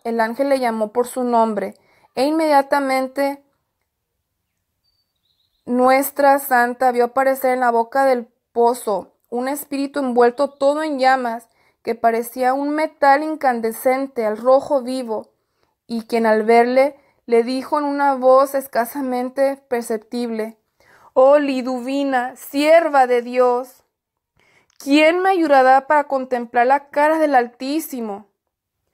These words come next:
La visión de esta alma presa del más terrible tormento de fuego le causó tal conmoción a nuestra santa que el cinturón que ella usaba alrededor del cuerpo se rasgó en dos,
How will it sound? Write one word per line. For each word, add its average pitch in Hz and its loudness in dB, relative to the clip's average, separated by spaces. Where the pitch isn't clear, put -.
La 226 2
visión 240 -4
de 240 4
esta 247 0
alma 240 -2
presa 254 -2
del 240 -4
más 247 -2
terrible 277 0
tormento 247 -2
de 247 0
fuego 247 0
le 233 -4
causó 233 -2
tal 262 0
conmoción 285 -8
a 269 -4
nuestra 269 -8
santa 262 -4
que 240 -4
el 233 -4
cinturón 247 -4
que 285 -6
ella 294 -4
usaba 277 2
alrededor 254 2
del 269 0
cuerpo 254 0
se 247 -6
rasgó 233 -2
en 254 -6
dos, 240 0